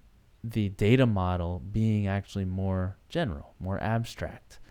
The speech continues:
less specific to those cases. Still does the contract thing just fine, but it's more abstract, less tied into the details of your business,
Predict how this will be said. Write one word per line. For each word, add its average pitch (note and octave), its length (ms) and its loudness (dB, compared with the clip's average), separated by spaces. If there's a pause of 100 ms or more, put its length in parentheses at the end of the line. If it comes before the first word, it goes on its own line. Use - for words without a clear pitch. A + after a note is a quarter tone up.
(140)
less F2 220 -4
specific B2 840 -2
to - 120 -10
those F#2 300 -2
cases. - 680 -6 (240)
Still B2 420 4
does E3 260 4
the E3+ 100 2
contract E3 560 0
thing A2+ 240 0
just G2+ 220 -2
fine, G2+ 440 -4 (520)
but F#2+ 340 -2 (240)
it's G2 220 -8
more G#2 520 0 (520)
abstract, - 760 -10 (440)
less F#2 640 -2 (180)
tied G#2+ 380 2
into G2+ 320 -2
the F2 140 -4
details F#2 800 -2
of D#2+ 140 -8
your D2+ 100 -6
business, A2+ 760 2